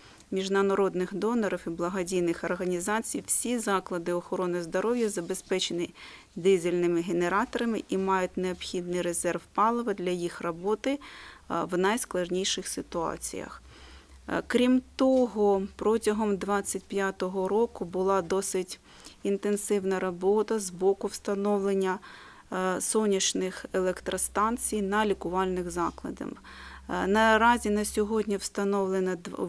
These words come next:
в двадцяти чотирьох закладах області встановлені сонячні станції.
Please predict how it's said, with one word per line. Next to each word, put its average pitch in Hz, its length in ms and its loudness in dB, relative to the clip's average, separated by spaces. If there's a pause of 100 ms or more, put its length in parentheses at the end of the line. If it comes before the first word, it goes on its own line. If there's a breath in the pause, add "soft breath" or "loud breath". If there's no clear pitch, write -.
в 185 60 -8
двадцяти 208 580 -2
чотирьох 202 540 2
закладах 185 720 -2
області 185 460 -2
встановлені 185 680 -2
сонячні 185 580 -4
станції. 262 720 0